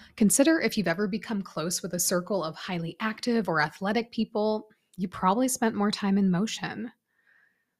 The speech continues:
Or if you found yourself in a group who loved drinking wine and gossiping, you likely had more hangovers and more social anxiety.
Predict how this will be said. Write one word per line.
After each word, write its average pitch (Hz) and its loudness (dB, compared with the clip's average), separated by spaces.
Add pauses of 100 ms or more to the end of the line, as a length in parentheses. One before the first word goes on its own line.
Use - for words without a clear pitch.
Or 202 0
if 214 -2
you 208 0
found 185 0
yourself 208 -2
in 214 -4
a 190 -2
group 180 -4
who 196 -4
loved 170 -2
drinking 175 -4
wine 226 2
and 160 0
gossiping, 240 0 (340)
you 202 0
likely 226 0
had 208 -2
more 185 0
hangovers 202 0
and 170 2
more 160 2
social - -2
anxiety. - -4